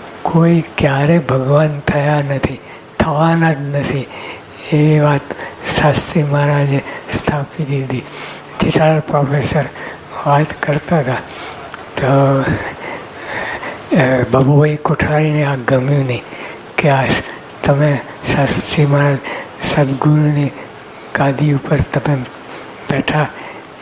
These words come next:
એ, એ એમને બ-, બોલ્યો નહીં, પણ શાસ્ત્રી મહારાજને વાત કરી.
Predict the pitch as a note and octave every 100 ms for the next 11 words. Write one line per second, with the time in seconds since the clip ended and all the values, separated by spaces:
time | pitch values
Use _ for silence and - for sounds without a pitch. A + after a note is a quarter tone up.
0 | - C#3+ C#3 G#2+ - - - - - -
1 | - F#4 A#3 C#3+ - A4+ - - - -
2 | E4+ - - - - C3+ C3+ D#3 E3+ C3+
3 | - D#3+ C#3 D3+ - - - - C3+ C3
4 | C#3 D#3+ F3+ F#3+ C3+ - - - - -
5 | C#3 C#3 C3+ - - D3 C3+ - E3+ D#3+
6 | D3+ D3 C#3+ C3 B2+ - - C3